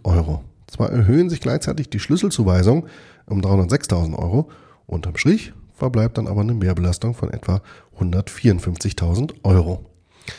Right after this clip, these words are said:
Weitere notwendige Anpassungen verschlechtern das Jahresergebnis zusätzlich um vierhundertzweiundfünfzigtausend Euro. Dennoch schließt der Ergebnishaushalt mit einem Überschuss von circa sechzigtausend Euro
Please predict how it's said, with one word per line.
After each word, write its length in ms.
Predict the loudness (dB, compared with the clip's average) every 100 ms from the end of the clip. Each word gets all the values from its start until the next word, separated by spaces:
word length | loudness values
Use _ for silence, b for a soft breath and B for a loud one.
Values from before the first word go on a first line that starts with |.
| B B
Weitere 340 | 0 2 4 4
notwendige 460 | 4 2 2 2
Anpassungen 560 | 0 0 0 0 -2 -2
verschlechtern 760 | -2 2 4 4 4 2 -2 -4
das 160 | -2
Jahresergebnis 680 | 2 2 0 -2 -4 -2 -4
zusätzlich 640 | 0 4 4 2 -2 -2
um 100 | -8
vierhundertzweiundfünfzigtausend 1500 | -8 -2 0 0 0 0 0 -2 -8 -10 -10 -6 -4 -2 -6 -10 -4
Euro. 500 | 0 2 0 -6 -8 B B B B B 0
Dennoch 200 | 2 2
schließt 240 | 0 0
der 80 | 0
Ergebnishaushalt 680 | 0 0 0 -2 -2 -2 0
mit 100 | 0
einem 100 | 0
Überschuss 480 | -2 0 0 -4
von 180 | -6 -6
circa 240 | -4 0 2
sechzigtausend 720 | 0 0 -6 -2 0 0 -2
Euro 240 | -2 -2